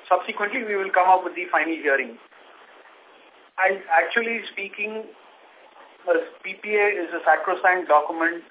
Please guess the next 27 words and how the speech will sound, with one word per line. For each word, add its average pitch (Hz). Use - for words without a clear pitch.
It 151
is 151
a 160
sovereign 160
document, 160
and, 156
uh, 147
if, 185
even 226
if 202
one 185
state 214
revisits 185
it, 185
or 175
even 190
if 185
the 165
High 147
Court 185
gives 165
an 160
order 160
in 165
the 151
favor 160
of, 165